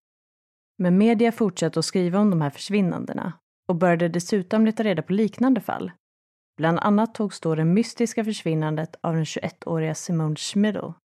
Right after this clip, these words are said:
upp. Men däremot nämndes aldrig James Gibson och Deborah Everests försvinnande i den här kontexten, eftersom de var från Australien och därför särskilde sig från de andra fallen.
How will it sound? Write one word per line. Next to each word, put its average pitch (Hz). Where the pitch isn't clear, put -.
upp. -
Men 220
däremot 233
nämndes 165
aldrig 175
James 165
Gibson 226
och 180
Deborah 165
Everests 175
försvinnande 160
i 185
den 180
här 233
kontexten, -
eftersom 180
de 190
var 160
från 160
Australien 170
och 180
därför 165
särskilde 208
sig 165
från 165
de 170
andra 208
fallen. -